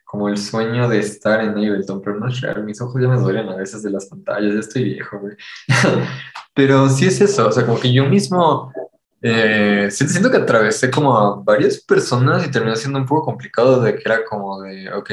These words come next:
tengo que resolver lo de que sí me dijeron que me quedaba con el Casio, bla, bla, bla. Pero también era como que tenía una energía bien fea de culpa, un poco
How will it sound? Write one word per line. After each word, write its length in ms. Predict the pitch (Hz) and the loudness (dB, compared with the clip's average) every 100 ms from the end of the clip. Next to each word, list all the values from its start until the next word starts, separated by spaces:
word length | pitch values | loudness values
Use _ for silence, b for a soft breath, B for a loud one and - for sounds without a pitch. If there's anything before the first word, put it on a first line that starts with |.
| 104 | -2
tengo 180 | 104 110 | 0 -4
que 100 | 110 | -4
resolver 460 | 101 - 101 104 104 | -8 -6 -2 2 2
lo 200 | 104 98 | 0 -6
de 180 | 95 98 | -10 -18
que 420 | - 98 95 - 131 - - - | -12 -10 -8 -10 -12 -18 -20 -12
sí 80 | 113 | -6
me 80 | 107 | -4
dijeron 160 | 110 | -4
que 60 | 104 | -4
me 100 | 98 | -4
quedaba 280 | 101 104 104 | 0 2 0
con 100 | 98 | -2
el 100 | 95 | -2
Casio, 380 | 120 113 110 101 | 2 2 0 -4
bla, 100 | 101 107 | 0 2
bla, 60 | 107 | 4
bla. 320 | 113 - B B B B _ - | 2 0 B B B B _ 0
Pero 180 | 127 131 | 2 4
también 260 | 139 156 | 4 4
era 140 | 190 185 | 2 2
como 160 | 151 | 0
que 140 | 120 107 | 0 0
tenía 280 | 113 117 | 0 2
una 200 | 135 156 | 2 4
energía 320 | 143 104 - 117 | 2 2 0 0
bien 220 | 131 127 | 2 2
fea 160 | 117 120 | 4 4
de 220 | 117 113 | 2 -2
culpa, 600 | - 104 104 139 143 160 | -4 -4 0 0 0 -2
un 120 | 135 | -6
poco 600 | 131 127 131 147 151 143 | -4 -4 -2 -4 -4 -10